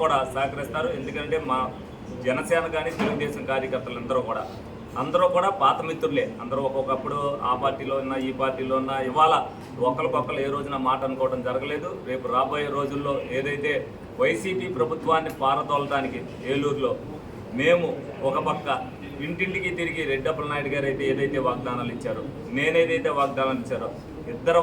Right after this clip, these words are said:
వాగ్దానాలు కూడా నెరవేర్చవలసిన బాధ్యత మా మీద ఉంది. తప్పనిసరిగా అది నెరవేర్చుతాం. అలాగే కార్యకర్తలకు కానీ నాయకులకు కానీ ఇద్దరు కూడా రేపొద్దున రాబోయే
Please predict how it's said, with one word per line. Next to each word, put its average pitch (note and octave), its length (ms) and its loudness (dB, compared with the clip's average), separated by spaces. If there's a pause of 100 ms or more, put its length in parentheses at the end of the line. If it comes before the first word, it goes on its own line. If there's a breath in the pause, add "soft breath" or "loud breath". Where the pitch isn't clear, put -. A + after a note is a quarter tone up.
వాగ్దానాలు D3 600 2
కూడా C3+ 120 2 (100)
నెరవేర్చవలసిన B2 720 -2 (140)
బాధ్యత C3 380 0
మా B2 140 2
మీద B2 200 -2
ఉంది. E3+ 140 2 (380)
తప్పనిసరిగా C#3+ 680 0
అది C3+ 180 2
నెరవేర్చుతాం. E3 580 4 (360)
అలాగే D#3+ 300 2 (260)
కార్యకర్తలకు D3+ 680 0
కానీ C3+ 180 2 (160)
నాయకులకు C3 460 0
కానీ B2 180 0 (160)
ఇద్దరు A#2 320 0
కూడా C3 220 2
రేపొద్దున B2 460 -2
రాబోయే C3 300 2